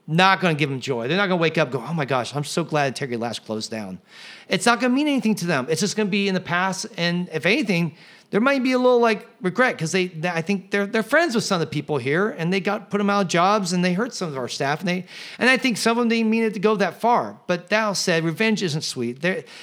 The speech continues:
and for us, we definitely have no plans, no thoughts. We actually wish all of them great success. We hope they go on and actually do fine in life. I don't want them ever to go through anything like what we did.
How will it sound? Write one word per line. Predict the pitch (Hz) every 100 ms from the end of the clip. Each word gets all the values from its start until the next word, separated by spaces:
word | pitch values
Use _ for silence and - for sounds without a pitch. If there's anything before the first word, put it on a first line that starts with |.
| - -
and | 151
for | - 185
us, | 190 -
we | 175
definitely | 147 147 139 143
have | 113 113
no | 151 214 220
plans, | - 170 160 156 165
no | 175 185
thoughts. | 180 151 143
We | 160 226
actually | 220 - 160
wish | 139 151 -
all | 165 160 160
of |
them | 131
great | 117 151 147
success. | - - 143 143 151 - - -
We | 165
hope | 160 170
they | 160
go | 147 147
on | 147 151 156 160
and | 139
actually | 139 135 - 123
do | 135
fine | - - 151 160
in | 160
life. | 160 160 165
I | 160
don't | 180
want | 147 135
them | 143
ever | 143
to | 147
go | 143
through | 143 143
anything | 135 135 127
like | 113
what | 110
we | 107 156
did. | 156 165 156